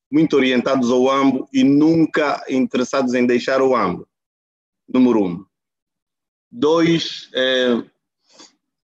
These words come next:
na altura em que nós saímos, a situação político-militar parecia estar a melhorar e depois deteriorou-se.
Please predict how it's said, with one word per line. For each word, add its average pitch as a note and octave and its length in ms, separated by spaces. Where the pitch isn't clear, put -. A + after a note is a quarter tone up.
na B2+ 180
altura D3 580
em C3+ 80
que C3+ 100
nós C#3+ 240
saímos, C#3 380
a B2+ 60
situação B2+ 460
político-militar B2 840
parecia C#3+ 560
estar C3+ 340
a B2+ 80
melhorar B2 880
e B2+ 120
depois C3 320
deteriorou-se. C3 880